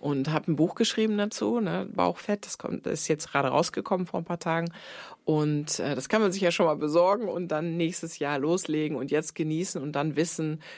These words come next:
äh, mit einer langfristigen Strategie kriegen wir das wieder runter. Und ich glaube, das, was man jetzt, ähm, beim Fest machen kann, ist einfach zu sagen, ähm,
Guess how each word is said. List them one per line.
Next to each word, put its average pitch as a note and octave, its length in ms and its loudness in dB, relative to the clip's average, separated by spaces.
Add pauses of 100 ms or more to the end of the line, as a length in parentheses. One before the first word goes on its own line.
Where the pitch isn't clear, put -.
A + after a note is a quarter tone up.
(140)
äh, C#3+ 240 2
mit C#3+ 220 2
einer B2+ 100 4
langfristigen D#3 680 0
Strategie B2+ 540 -2
kriegen D3 280 -2
wir B2 80 2
das - 260 0
wieder C3 200 2
runter. B2+ 380 2 (320)
Und F#3 160 4
ich - 100 0
glaube, G#3 260 4
das, G#3+ 280 2
was G3+ 180 -2
man F3+ 180 2
jetzt, G3 420 0
ähm, D#3+ 420 -2
beim D#3 260 2
Fest F#3+ 340 0
machen E3 260 -2
kann, D#3 280 0
ist - 280 -4
einfach C#3 400 -2
zu - 160 -4
sagen, C3+ 560 -2
ähm, B2+ 400 -2